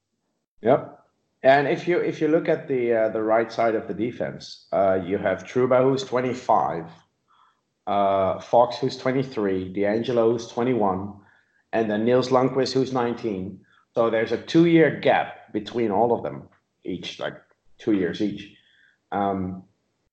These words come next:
maybe DeAngelo will just be a stopgap between now and when Nils Lundkvist comes over. Maybe that's why they don't want to sign him long-term. Uh, aside from, you know, the cap issues we're having,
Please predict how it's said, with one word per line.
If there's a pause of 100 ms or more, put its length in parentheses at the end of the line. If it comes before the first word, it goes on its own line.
(1160)
maybe
DeAngelo
will
just
be
a
stopgap (420)
between
now
and
when
Nils
Lundkvist
comes
over.
Maybe
that's
why
they
don't
want
to
sign
him
long-term. (840)
Uh,
aside
from,
you
know,
the
cap (160)
issues
we're
having,